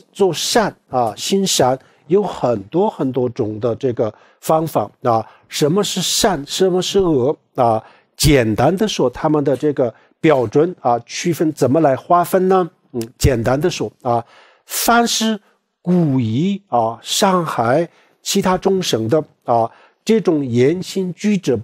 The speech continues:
包括我们的起心动念啊，全部都啊，叫做恶啊，全都就叫做恶啊。凡是想帮助其他人啊，凡是想利益其他生命的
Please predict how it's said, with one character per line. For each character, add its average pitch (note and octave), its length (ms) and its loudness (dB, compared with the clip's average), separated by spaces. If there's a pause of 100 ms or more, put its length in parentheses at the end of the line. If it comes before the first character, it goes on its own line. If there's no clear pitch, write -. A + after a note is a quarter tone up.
包 F#3+ 200 4
括 F#3+ 220 0
我 C3+ 200 2
们 A#2+ 180 -4
的 B2 140 -2
起 - 220 -4
心 D#3+ 220 0
动 E3 240 2
念 C#3+ 280 2 (220)
啊， A2 260 -2 (420)
全 F#3+ 280 2
部 F#3 140 2
都 F3 220 0 (180)
啊， G#2+ 300 -14
叫 D#3+ 180 2
做 E3+ 300 0
恶 C#3+ 400 2 (200)
啊， G#2+ 260 -10
全 F3+ 240 -2
都 E3 160 -6 (220)
就 B2 140 -6
叫 A2+ 180 -4
做 A2+ 140 -6
恶 A#2 460 -6
啊。 G#2 120 -6 (420)
凡 A#3 260 0
是 A3+ 200 -2
想 D#3 320 -2 (100)
帮 A3 320 2
助 C3 200 -4
其 - 200 -6
他 D3+ 200 2
人 A2+ 280 0 (200)
啊， A2+ 260 -2 (280)
凡 G#3 240 2
是 G3+ 180 -2
想 D3 440 0
利 A#2+ 140 0
益 G#3+ 480 0
其 - 160 -8
他 C#3+ 180 0
生 D#3+ 200 0
命 C#3 320 2
的 C3 160 0